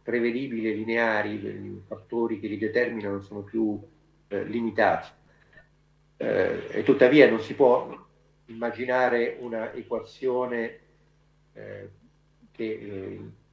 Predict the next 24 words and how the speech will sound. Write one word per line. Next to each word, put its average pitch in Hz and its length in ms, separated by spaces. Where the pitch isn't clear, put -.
derivi 127 920
la 113 140
geopolitica 113 600
dalla 104 160
demografia, 107 720
tantomeno 101 800
il 107 100
contrario. 92 640
Quello 170 380
che, 151 380
eh, 113 580
è 123 220
evidente 147 840
è 120 100
che 139 140
le 127 120
principali 139 800
potenze 123 540
mondiali, 117 720
Stati 98 200
Uniti, 123 320
Cina 127 280
e 143 100
Russia, 143 760